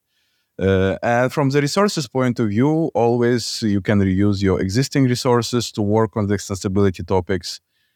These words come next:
And the learning curve should not be a big problem for abap developers. We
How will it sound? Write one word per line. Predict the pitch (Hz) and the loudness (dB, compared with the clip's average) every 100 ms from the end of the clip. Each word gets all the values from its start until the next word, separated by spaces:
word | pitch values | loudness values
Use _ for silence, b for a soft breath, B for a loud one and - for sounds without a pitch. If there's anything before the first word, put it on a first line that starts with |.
| _ | _
And | 92 95 | -2 0
the | 101 | 2
learning | 110 123 120 117 | 2 4 2 0
curve | 110 110 110 - - | 2 2 2 -2 -12
should | - 110 90 | -4 -2 2
not | 101 110 101 87 | 4 4 0 0
be | 104 107 104 - _ _ | 2 2 0 -2 _ _
a | - | -8
big | 90 120 | 0 -2
problem | - 120 110 120 117 107 | 2 0 2 2 2 0
for | - 95 92 90 - | -2 -2 0 0 0
abap | 107 113 98 | 0 0 -2
developers. | 101 104 104 92 107 104 98 98 | 0 2 2 0 0 0 0 -4
We | 87 87 92 90 85 | -2 0 0 0 0